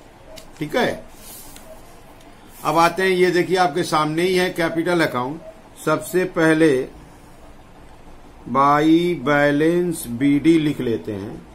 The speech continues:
बाई बैलेंस बीडी इसका था सिक्सटी थाउजेंड, इसका फ़ोर्टी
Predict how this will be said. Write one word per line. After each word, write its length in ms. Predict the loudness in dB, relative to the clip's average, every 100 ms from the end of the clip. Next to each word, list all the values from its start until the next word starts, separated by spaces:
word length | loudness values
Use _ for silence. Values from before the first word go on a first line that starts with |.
| -20 -20 -8
बाई 380 | -2 0 2 2
बैलेंस 500 | 2 2 4 2 2
बीडी 380 | 0 -2 0 -2 -2 -2
इसका 420 | -4 -4 -4 -2
था 240 | 0 0 -2
सिक्सटी 600 | -4 -8 -10 -10 -8 -6 -4
थाउजेंड, 500 | -6 -6 -8 -12 -14 -16 -20 -20 -20 -20 -10 -6
इसका 480 | -6 -8 -2 -2 -2
फ़ोर्टी 540 | -4 -4 -4 -4